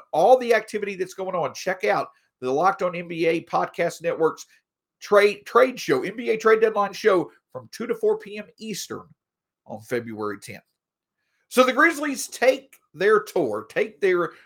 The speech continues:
Northeast tour to New York City to face off against the New York Knicks. And of course, as I had mentioned on Monday's show and on Tuesday's show,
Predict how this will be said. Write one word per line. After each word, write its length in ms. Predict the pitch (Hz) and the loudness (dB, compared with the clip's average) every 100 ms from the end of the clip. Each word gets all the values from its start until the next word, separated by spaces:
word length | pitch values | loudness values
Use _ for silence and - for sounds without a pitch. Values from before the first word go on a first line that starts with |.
| _ | _
Northeast 680 | 120 180 208 185 185 - - | -2 2 2 0 -6 -8 -2
tour 380 | 156 127 117 - _ _ - | 2 2 0 -10 _ _ -6
to 500 | 233 233 170 147 143 _ _ | -2 0 0 -4 -6 _ _
New 160 | 127 185 | -10 -4
York 320 | 190 180 - | -2 -2 -2
City 280 | - 156 131 | -6 -4 -4
to 80 | |
face 300 | - 151 147 | -4 -4 -2
off 200 | 151 139 - | -2 -2 -4
against 500 | 131 123 143 - - | -8 -6 -12 -12 -8
the 80 | 135 | -4
New 100 | 135 | -4
York 380 | 131 131 120 135 | 0 -2 -2 -2
Knicks. 280 | 127 - | -4 -4
And 100 | 151 | -8
of 120 | 147 - | -8 -2
course, 340 | 302 269 - - - _ | 0 0 -2 -14 -20 _
as 340 | 175 247 302 262 | 0 2 2 4
I 160 | 240 | 4
had 160 | 226 175 | 2 -2
mentioned 360 | 147 - 131 - _ _ _ _ _ _ _ _ _ _ | -10 -10 -14 -14 _ _ _ _ _ _ _ _ _ _
on 320 | - 151 180 180 | 0 0 0 -2
Monday's 400 | 170 160 143 135 | -2 2 0 0
show 280 | 151 147 | 0 0
and 100 | 143 | -2
on 180 | 127 117 | -10 -12
Tuesday's 480 | - 175 131 113 107 | -10 -8 -6 -8 -10
show, 300 | - 101 | -10 -10